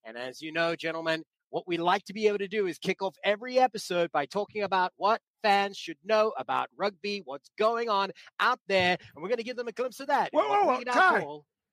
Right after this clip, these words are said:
Speaker 2: I gotta interrupt. While we're talking
Speaker 1: Sure.
Speaker 2: about what they need to know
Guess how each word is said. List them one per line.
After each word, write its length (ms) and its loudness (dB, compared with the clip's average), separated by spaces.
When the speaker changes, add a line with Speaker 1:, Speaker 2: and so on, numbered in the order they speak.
Speaker 2:
I 120 2
gotta 280 4
interrupt. 580 0
While 200 0
we're 120 -2
talking 240 0
Speaker 1:
Sure. 180 4
Speaker 2:
about 260 -2
what 160 -2
they 140 -4
need 200 -6
to 100 -10
know 420 -4